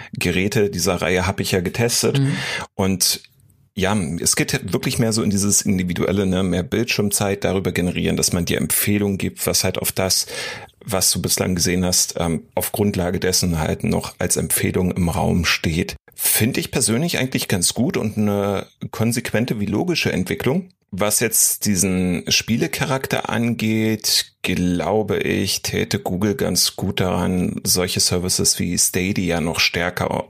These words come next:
Speaker 1: einzubinden. Also Stadia,
Speaker 2: Mhm.
Speaker 1: Nvidias Streaming-Service, GeForce Now beispielsweise wäre da noch zu nennen. Oder was haben wir noch? Magenta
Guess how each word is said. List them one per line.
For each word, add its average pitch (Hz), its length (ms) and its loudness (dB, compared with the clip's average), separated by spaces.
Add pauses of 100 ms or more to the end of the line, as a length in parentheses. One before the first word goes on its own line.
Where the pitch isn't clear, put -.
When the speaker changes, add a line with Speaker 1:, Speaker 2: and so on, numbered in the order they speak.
(120)
Speaker 1:
einzubinden. 85 720 0
Also 85 180 0
Stadia, 98 760 2 (580)
Speaker 2:
Mhm. 92 420 2
Speaker 1:
Nvidias 101 1200 0
Streaming-Service, 98 1040 2
GeForce 87 400 0
Now 101 240 0
beispielsweise 90 1040 0
wäre 87 200 2
da 87 100 2
noch 85 180 0
zu - 160 2
nennen. 82 400 2 (520)
Oder 90 460 2
was 85 200 2
haben 104 100 4
wir 92 60 2
noch? 95 180 0
Magenta 92 540 0